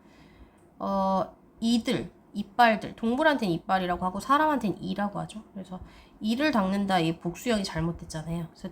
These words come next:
tooth를 teeth로 고친 경우고 그 다음에 프랑스 파리를 얘기하는 건데 Paris, 요것도 그 도시 이름이잖아요. 그래서 요렇게 고치면 돼요. 소문자로 쓰고 나서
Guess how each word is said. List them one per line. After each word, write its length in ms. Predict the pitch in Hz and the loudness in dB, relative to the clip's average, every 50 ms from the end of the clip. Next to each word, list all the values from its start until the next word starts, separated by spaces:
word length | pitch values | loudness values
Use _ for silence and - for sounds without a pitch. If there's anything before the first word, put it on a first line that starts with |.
| - | -10
tooth를 1120 | - - 320 - - - - - - - - - - - 233 233 233 277 302 320 330 320 320 | -6 -4 -4 -4 -4 -8 -14 -16 -18 -20 -20 -14 -8 -4 -4 -2 0 0 0 0 0 -2 -4
teeth로 500 | - - 294 285 - - - 196 175 170 | -6 -8 -8 -8 -10 -10 -8 -8 -8 -8
고친 400 | - 175 - - - - 220 202 | -10 -14 -16 -14 -10 -8 -8 -6
경우고 640 | 190 175 175 165 - - - 254 294 339 349 - - - - - - - - - - - - | -4 -6 -6 -6 -8 -6 -6 -4 -4 -4 -6 -8 -14 -20 -20 -20 -20 -20 -20 -20 -20 -20 -16
그 100 | - - | -8 0
다음에 380 | 226 226 220 214 185 160 - - | 2 4 4 4 2 0 -2 -6
프랑스 720 | - - 359 370 381 381 392 - - - - 339 330 330 - | -6 -2 0 0 0 0 -4 -8 -6 -4 0 -2 -2 -2 -4
파리를 1300 | - - - 339 330 330 330 330 330 320 320 311 311 311 311 302 302 302 294 285 277 247 240 240 226 | -14 -8 -2 0 0 0 0 0 0 0 0 0 -2 -2 0 0 0 0 0 0 0 2 2 2 2
얘기하는 420 | 202 175 170 180 190 196 190 190 185 | 2 0 0 0 0 0 0 0 -2
건데 440 | 185 180 190 233 226 175 147 - - - - - - - | -4 -4 -2 -2 -2 -2 -2 -4 -10 -20 -20 -20 -20 -16
Paris, 720 | - - 302 320 311 269 185 151 160 - - - - - - - - | -8 -2 0 2 2 2 2 0 -2 -6 -10 -12 -14 -16 -14 -8 -4
요것도 920 | 208 226 240 247 359 359 - - 269 262 262 262 254 214 165 143 131 - - - - - - - - - | -2 -2 0 0 -2 -4 -4 -4 -2 0 0 2 2 0 0 -2 -4 -8 -12 -16 -18 -18 -18 -16 -12 -8
그 120 | 190 170 | -8 -6
도시 300 | - - 220 226 - 254 | -2 -2 0 0 0 0
이름이잖아요. 760 | 202 196 220 262 247 220 180 170 160 160 160 160 165 165 160 160 | 0 0 0 0 0 0 0 0 0 0 0 0 0 0 -2 -2
그래서 560 | 180 175 170 170 185 185 175 170 165 170 - | -4 -4 -4 -2 -2 -2 -2 -2 -4 -4 -4
요렇게 300 | 180 202 262 277 - 226 | -4 -2 -2 -2 -4 -6
고치면 380 | - 170 165 - - 165 175 165 | -6 -8 -10 -10 -8 -8 -8 -6
돼요. 140 | 160 156 160 - | -8 -10 -12 -8
소문자로 600 | - - 320 320 339 330 330 - 254 226 208 208 | -6 -4 -2 0 0 0 0 0 0 0 0 -2
쓰고 280 | - 233 233 233 226 | -4 -6 -4 -4 -2
나서 540 | 196 170 156 160 - 214 208 170 165 165 - | -2 -2 -2 -2 -2 -2 -2 -2 -2 -6 -8